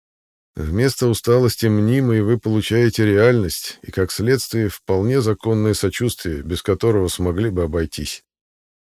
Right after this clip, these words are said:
Дубрава приближалась медленно, наползала, разрастаясь кронами в стороне от дороги. И видно было, что это лес, могучий, древний, шумит здесь испокон веков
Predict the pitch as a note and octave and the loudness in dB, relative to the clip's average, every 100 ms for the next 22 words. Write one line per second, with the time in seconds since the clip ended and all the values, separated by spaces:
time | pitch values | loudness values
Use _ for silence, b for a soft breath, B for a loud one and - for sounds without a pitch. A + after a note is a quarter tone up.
0 | _ - E2+ D2+ D#2 E2 D2+ D#2+ D#2+ D#2+ | _ -18 -14 -8 -6 -4 -6 -6 -6 -4
1 | E2 D#2+ D#2 D#2+ G2 F2+ E2+ D2 - D2+ | -4 -4 -6 -4 -2 -2 -4 -8 -12 -14
2 | - F2 E2 E2+ G#2+ A2 G2+ F#2 F2+ F#2 | -8 -6 -6 -2 0 0 0 -2 -4 -4
3 | - F#2+ F2+ - G2 G#2 G2 F2+ - _ | -4 -4 -4 -6 -4 -2 -2 -4 -8 _
4 | - - E2 E2+ E2+ E2 D#2 F2 E2 D#2 | -20 -12 -8 -6 -4 -4 -4 -4 -4 -8
5 | D#2 _ _ - G2 G2 B2 A#2 G#2 G#2+ | -12 _ _ -10 -6 -4 -2 -2 -2 0
6 | G#2 - G#2 G#2 - G2 G#2+ A2+ G#2 - | -2 -2 -2 0 0 0 2 2 2 -2
7 | - D#2+ E2 A#2 B2 - G2+ F#2+ A2+ A#2 | -6 -6 -4 -2 -2 -2 -2 0 2 2
8 | G#2+ G2 - F2 G#2+ F#2+ G2 F#2+ - F#2+ | 2 -2 -4 -4 -2 -2 -2 -4 -4 -2
9 | A2 G#2 F#2+ - A2 G#2+ - | 0 0 -2 0 0 0 -2